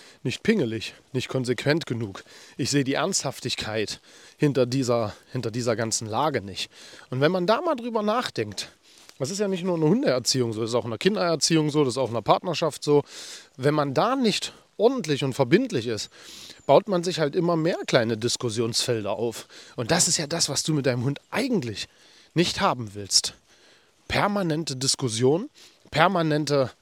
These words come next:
eigene Entscheidungen, permanente Impulse und dann sofort Verhalten, das will man doch nicht. Man will doch einen Hund haben,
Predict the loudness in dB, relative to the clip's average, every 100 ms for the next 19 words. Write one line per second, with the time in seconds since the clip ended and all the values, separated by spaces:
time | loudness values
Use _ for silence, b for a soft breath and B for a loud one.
0 | -8 -2 0 0 0 -2 0 2 2 0
1 | 0 -2 B B B -6 -2 0 0 0
2 | 0 0 0 -2 -4 B B B B 2
3 | 2 4 6 6 4 2 2 2 0 2
4 | 0 0 -2 -4 -6 B B B -4 -2
5 | 4 4 4 -2 -4 B B -10 -4 2
6 | 4 4 0 -4 -10 -12 -12 -12 -8 -6
7 | 0 2 2 0 -4 0 0 0 -2 -2
8 | -4